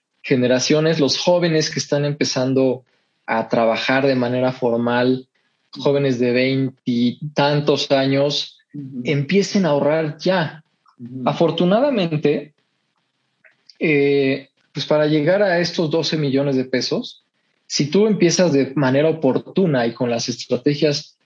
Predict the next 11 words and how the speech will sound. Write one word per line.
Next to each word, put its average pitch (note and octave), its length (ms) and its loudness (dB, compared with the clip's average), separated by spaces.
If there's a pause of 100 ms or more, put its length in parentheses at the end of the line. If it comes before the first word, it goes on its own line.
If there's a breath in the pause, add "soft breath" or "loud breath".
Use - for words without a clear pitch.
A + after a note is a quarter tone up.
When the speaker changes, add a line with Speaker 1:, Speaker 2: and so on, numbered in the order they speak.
Speaker 1:
financieras, C3 960 0 (240)
el A#2+ 160 0
interés C3+ 380 2
compuesto, C3+ 840 0
eh, A#2 480 0
la A#2+ 160 0
ganancia B2+ 420 -2
por - 160 -6
tipo C3+ 300 -2
de A#2 120 -2
cambio C3 560 0